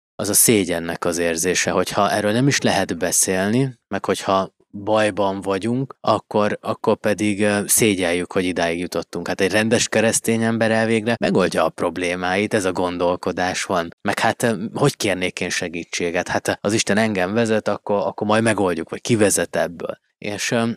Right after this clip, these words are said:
azt gondolom, hogy, hogy van az a pillanat, amikor az embernek fel kell ismernie, hogy ez a szégyen, ez, ö, megfoszt a megoldásnak a lehetőségétől.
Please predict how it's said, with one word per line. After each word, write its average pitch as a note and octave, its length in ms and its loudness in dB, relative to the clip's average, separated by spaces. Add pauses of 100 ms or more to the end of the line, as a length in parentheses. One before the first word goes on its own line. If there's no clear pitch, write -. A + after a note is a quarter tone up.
azt C#3+ 200 -2
gondolom, A2+ 260 -2
hogy, A#2 200 0 (220)
hogy A2+ 160 -6
van D#3+ 220 2
az F#2 120 0
a F2+ 80 -2
pillanat, G2 560 -2
amikor G2+ 480 0 (280)
az G#2+ 120 -2
embernek G2+ 460 0
fel - 360 0
kell F#2+ 180 -2
ismernie, F#2 600 -4
hogy F#2+ 220 -4
ez F#2+ 180 -2
a F#2+ 60 2
szégyen, A#2 840 2
ez, G#2 340 0
ö, G#2+ 140 2
megfoszt G#2+ 600 0
a G#2 40 2
megoldásnak F2 920 -2
a F#2+ 60 2
lehetőségétől. E2+ 1400 -4